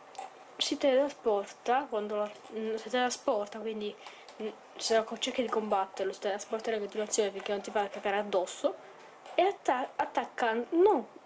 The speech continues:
se è notte o se è giorno, cioè non ti attacca inizialmente, ma poi se tu lo guardi negli occhi ti attacca. Mm,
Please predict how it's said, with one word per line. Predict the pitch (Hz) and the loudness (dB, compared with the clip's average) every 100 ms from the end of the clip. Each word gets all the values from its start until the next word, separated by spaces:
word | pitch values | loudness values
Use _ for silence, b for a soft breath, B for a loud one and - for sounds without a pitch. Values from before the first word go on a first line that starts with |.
| 214 | -10
se | - | -6
è | |
notte | 196 190 214 220 196 | -4 2 2 2 -2
o | |
se | 196 | -2
è | 190 | -4
giorno, | - 185 185 190 185 196 | -2 -4 -4 -6 -6 -2
cioè | 262 214 - B B B | 0 0 -4 B B B
non | 370 381 | 2 2
ti | - | 2
attacca | 190 - - - | 0 -2 -2 -2
inizialmente, | 185 190 196 196 196 196 254 | -4 -2 -2 0 -2 -2 2
ma | 311 | 2
poi | 349 - 190 180 196 | 2 0 0 0 0
se | 285 | 0
tu | 285 480 | 4 6
lo | 220 | 6
guardi | 220 214 214 | 4 2 0
negli | 302 339 254 | 2 4 4
occhi | 214 - | 0 -2
ti | 240 | -4
attacca. | 254 - 175 - - 180 - - - - - - - - - - - - - - | -4 -2 -4 -2 -4 -4 -6 -20 -20 -20 -20 -20 -20 -20 -20 -18 -18 -18 -20 -10
Mm, | 254 | -8